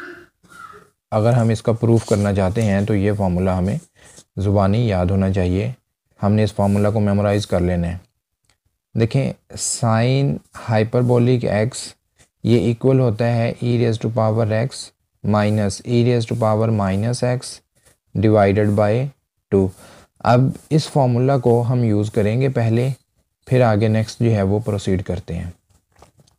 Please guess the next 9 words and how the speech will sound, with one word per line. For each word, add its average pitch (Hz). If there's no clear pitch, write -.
तो -
देखें 117
सॉल्यूशन 127
में, 120
we 120
know 120
that, 110
we 110
know 107